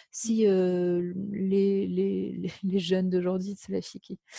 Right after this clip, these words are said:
Speaker 1: qui ne
Speaker 2: <laughs>
Speaker 1: se considère plus du tout dans le lot,
Speaker 2: <laughs>
Speaker 1: si les jeunes d'aujourd'hui peuvent, heu, bah, du coup,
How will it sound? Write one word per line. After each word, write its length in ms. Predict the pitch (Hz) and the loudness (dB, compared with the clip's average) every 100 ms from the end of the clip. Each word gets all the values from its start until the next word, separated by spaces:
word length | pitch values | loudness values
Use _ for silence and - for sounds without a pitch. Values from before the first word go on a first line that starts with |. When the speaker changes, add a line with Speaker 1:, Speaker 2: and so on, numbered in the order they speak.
| - - - - 262 | -14 -12 -14 -8 -4
Speaker 1:
qui 100 | 247 | 2
ne 120 | 202 | 4
Speaker 2:
<laughs> 20 | 196 | 4
Speaker 1:
se 140 | 220 | 0
considère 480 | 208 220 233 214 208 | 2 4 6 6 4
plus 200 | - 254 | 2 2
du 140 | 233 | 2
tout 200 | 208 240 | 0 -2
dans 160 | 208 202 | 2 4
le 140 | 196 | 6
lot, 240 | 196 247 320 | 6 4 0
Speaker 2:
<laughs> 420 | - - - 247 | -8 -12 -12 -12
Speaker 1:
si 260 | - - 240 | -10 -2 4
les 160 | 240 | 6
jeunes 220 | 220 269 233 | 6 6 6
d'aujourd'hui 480 | 240 226 220 240 | 8 6 6 2
peuvent, 400 | 233 - 233 220 202 | -2 2 4 4 4
heu, 420 | 190 180 180 190 | 2 2 2 0
bah, 180 | 180 190 | 0 0
du 160 | 180 | -2
coup, 340 | 196 254 240 | -4 -2 -2